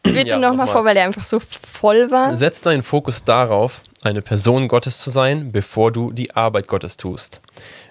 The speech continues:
Speaker 2: Gott ist deine geistliche Gesundheit weitaus wichtiger als der Hype deiner Jugendarbeit. Wenn du Gott suchst, wirst du übernatürliche Elemente in deinem Dienst haben,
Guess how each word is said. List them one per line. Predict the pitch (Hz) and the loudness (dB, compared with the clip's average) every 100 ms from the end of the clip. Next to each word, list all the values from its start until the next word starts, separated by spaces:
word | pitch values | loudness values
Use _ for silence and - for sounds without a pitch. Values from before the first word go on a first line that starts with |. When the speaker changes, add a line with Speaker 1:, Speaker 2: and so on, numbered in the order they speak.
| - | -6
Speaker 2:
Gott | 98 147 | -6 -6
ist | - 123 113 | -8 -6 -4
deine | 101 101 | -4 -2
geistliche | 95 131 143 127 | -2 -2 -4 -8
Gesundheit | 123 110 120 - 123 107 | -6 -4 -4 -2 -4 -2
weitaus | 104 123 - 120 | -2 -2 -4 -4
wichtiger | 131 170 110 98 107 - | -4 -4 -2 -2 -2 -4
als | - 101 | -6 -4
der | - 92 - | -4 -4 -2
Hype | 110 127 - | -2 -2 -4
deiner | 110 107 | -4 -2
Jugendarbeit. | 117 107 - 98 - - - _ - - - - | -4 -6 -6 -6 -6 -8 -14 _ -20 -20 -10 -4
Wenn | 104 | -2
du | 113 | 0
Gott | 117 - | -2 -2
suchst, | - 135 147 - - | -2 -2 -2 -10 -8
wirst | 107 120 135 - | 0 0 0 -10
du | |
übernatürliche | - 127 135 120 123 113 - | 0 2 2 0 -2 -2 -2
Elemente | 98 98 98 98 | -2 0 -2 -4
in | - | -2
deinem | 95 92 | 0 0
Dienst | 95 117 - | -2 -4 -2
haben, | 98 95 101 | -2 0 -2